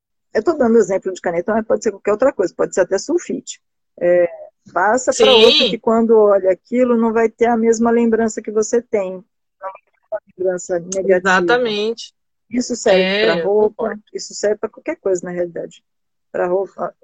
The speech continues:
Speaker 1: qualquer coisa no sentido de objeto. Não dá pra descartar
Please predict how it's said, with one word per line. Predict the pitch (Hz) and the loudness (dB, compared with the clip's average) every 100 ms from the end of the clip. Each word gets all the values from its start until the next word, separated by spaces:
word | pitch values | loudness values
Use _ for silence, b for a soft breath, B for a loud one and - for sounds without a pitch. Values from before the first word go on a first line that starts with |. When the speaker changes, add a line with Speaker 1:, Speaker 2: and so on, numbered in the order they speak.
| _ | _
Speaker 1:
qualquer | 190 - 196 247 - _ _ _ _ | -6 -2 -2 -2 -8 _ _ _ _
coisa | - 214 247 | 0 2 2
no | 285 | 0
sentido | 277 233 254 | 0 -2 0
de | 247 240 | 2 0
objeto. | 302 359 202 - _ _ | 4 2 2 -8 _ _
Não | 196 208 | -6 -2
dá | 202 | 0
pra | 202 | 0
descartar | 208 - 220 | -4 -2 -2